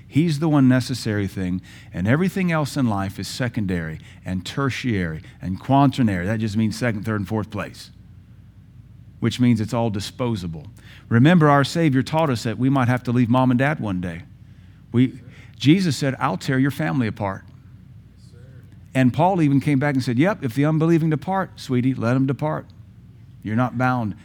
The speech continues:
That's a dissolution of a marriage. We call that divorce. Your kids,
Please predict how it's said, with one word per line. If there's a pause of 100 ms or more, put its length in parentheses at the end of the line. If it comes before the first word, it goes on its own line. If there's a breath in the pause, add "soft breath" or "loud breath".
That's
a
dissolution
of
a
marriage.
We
call
that
divorce. (1500 loud breath)
Your
kids,